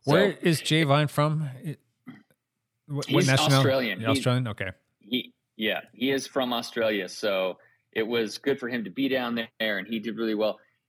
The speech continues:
Speaker 2: And actually, who else did really good in the overall? Um, who was second? It was, um,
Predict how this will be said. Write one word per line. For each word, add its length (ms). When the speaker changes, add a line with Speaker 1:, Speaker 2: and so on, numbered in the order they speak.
Speaker 2:
And 100
actually, 560
who 140
else 160
did 140
really 240
good 400
in 340
the 220
overall? 680
Um, 400
who 100
was 180
second? 480
It 180
was, 460
um, 360